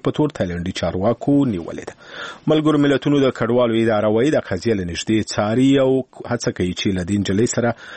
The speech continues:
د خبرو اجازه ترلاسه کړي، څو پوه شي چې آیا هغه د نړیوال خوندیتوب او مسؤلیت د قوانینو لاندې راسي او که نه.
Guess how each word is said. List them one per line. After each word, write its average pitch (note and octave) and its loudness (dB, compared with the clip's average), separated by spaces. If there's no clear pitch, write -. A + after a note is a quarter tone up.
د G2+ 0
خبرو A2 0
اجازه F#2 0
ترلاسه C3 0
کړي، D3 2
څو G#2 0
پوه D3 2
شي A#2+ -2
چې - -4
آیا G#2+ 2
هغه A2 0
د G2+ -4
نړیوال A#2 2
خوندیتوب A2+ 0
او G2+ 0
مسؤلیت G2+ -2
د G2 -6
قوانینو G2 0
لاندې F#2+ 0
راسي C3 -2
او B2+ 2
که - -8
نه. - -16